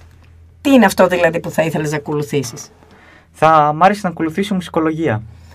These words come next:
Speaker 1: Θα δώσεις πανελλαδικές πάνω σε αυτό το κομμάτι;
Speaker 2: Ναι, σε αυτό το κομμάτι θέλω να δώσω.
Speaker 1: Ωραία.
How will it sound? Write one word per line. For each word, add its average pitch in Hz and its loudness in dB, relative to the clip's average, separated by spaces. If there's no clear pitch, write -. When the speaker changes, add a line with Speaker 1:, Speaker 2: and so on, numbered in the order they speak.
Speaker 1:
Θα 165 2
δώσεις 190 2
πανελλαδικές 175 2
πάνω 185 -2
σε 175 -8
αυτό 196 -12
το 190 -8
κομμάτι; 190 2
Speaker 2:
Ναι, 196 -2
σε - -8
αυτό - -18
το - -8
κομμάτι 107 -4
θέλω 110 -4
να 107 -4
δώσω. 104 -8
Speaker 1:
Ωραία. 147 0